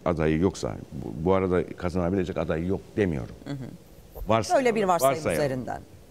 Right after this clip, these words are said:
Speaker 1: Varsayalım kazanabilecek bir adayı yok. Şimdi ikinci bir alternatif olması lazım. U B P için kazanç kendi kazanamıyorsa başka ne olabilir?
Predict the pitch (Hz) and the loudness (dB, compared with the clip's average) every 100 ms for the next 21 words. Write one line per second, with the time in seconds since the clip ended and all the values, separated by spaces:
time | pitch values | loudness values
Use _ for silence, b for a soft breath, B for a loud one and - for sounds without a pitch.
0 | - 147 139 95 85 110 95 85 90 80 | 0 0 2 0 -2 -2 -2 0 0 0
1 | 69 73 76 71 73 80 69 - - - | -2 -4 -2 2 4 4 2 0 -12 -20
2 | - - - - - - - - - 71 | -20 -20 -20 -20 -20 -20 -20 -12 -4 -2
3 | 98 110 127 147 80 98 98 90 - 90 | 0 2 4 4 2 0 0 0 0 -4
4 | - - - 73 67 - 60 52 - - | -6 -20 -6 -4 -2 -4 -6 -8 -10 -20
5 | - - - - - - - - - 110 | -20 -20 -20 -20 -20 -20 -20 -20 2 4
6 | 110 143 139 139 131 110 113 - 120 110 | 6 6 6 2 2 2 0 0 2 2
7 | 123 113 101 104 107 87 73 67 - - | 2 2 4 4 2 2 0 -6 -6 -4
8 | 90 - 113 117 87 69 65 - - | -4 0 2 2 2 0 -2 -6 -10